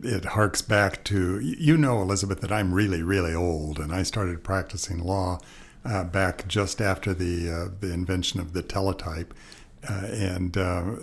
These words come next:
and "Of sound mind" predates me, predates my term in, uh, in, in the law. Um, we used to say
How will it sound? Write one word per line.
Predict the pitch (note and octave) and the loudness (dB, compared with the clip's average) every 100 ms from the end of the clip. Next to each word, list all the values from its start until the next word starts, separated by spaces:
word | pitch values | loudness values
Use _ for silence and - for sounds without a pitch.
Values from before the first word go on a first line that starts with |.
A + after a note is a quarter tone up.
| - A#2+ | -6 -6
and | A#2+ G2+ F#2 F#2 - | -2 0 0 -2 -4
"Of | - G2 | -4 -2
sound | - G#2 F#2 | 2 4 4
mind" | F#2 F#2+ F2+ F2 E2+ - | 4 4 2 0 -2 -2
predates | - F#2+ E2+ E2 D#2+ - | 2 2 2 0 -2 -2
me, | E2+ E2+ E2 F2 - | -2 -2 -2 -6 -6
predates | - F2+ F2 - - | -4 -2 -2 -6 -6
my | E2+ D#2+ | -6 -6
term | - F2 E2+ E2 - - - - - | -6 -6 -4 -6 -8 -16 -20 -20 -8
in, | F#2 E2+ | -4 -2
uh, | F2 E2+ E2 C#3+ | -2 -4 -4 -4
in, | A2+ F2 G#2 | -4 -2 -2
in | F#2 | -2
the | |
law. | E2 E2 E2 D#2 - - - - - A#2 | -2 -4 -4 -6 -10 -18 -20 -20 -8 -6
Um, | F#2 F2 B2+ - - | -4 -6 -8 -10 -6
we | D3 G2+ | 0 2
used | F#2+ G2 - | 4 4 2
to | G2+ | 2
say | - G2+ F#2 F#2 F2+ | 4 4 4 2 -2